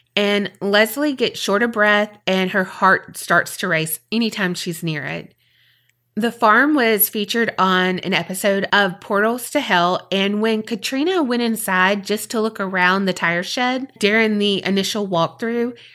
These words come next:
she felt something touch her on her back, and she walked the same route, everything,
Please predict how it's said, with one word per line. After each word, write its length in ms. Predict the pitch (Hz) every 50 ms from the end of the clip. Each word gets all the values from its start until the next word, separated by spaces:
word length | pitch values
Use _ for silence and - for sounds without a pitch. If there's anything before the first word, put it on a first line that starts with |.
| _ _
she 240 | - - - 269 277
felt 240 | - 330 294 262 -
something 440 | - 254 233 208 233 233 233 220 214
touch 320 | - - 208 202 - -
her 300 | - 226 202 196 - -
on 140 | - 185 196
her 160 | 185 190 170
back, 460 | 160 170 160 151 - - - - - _
and 420 | - 185 185 180 180 175 175 185 - - - - _ _ _ _ _ _ _ -
she 240 | - - - 226 226
walked 480 | 214 214 208 208 185 - - - - -
the 140 | - 202 208
same 480 | 185 - - 226 233 247 254 247 220 202
route, 540 | 196 196 208 214 226 233 226 226 - - -
everything, 640 | - 202 214 220 233 233 226 233 226 214 208 208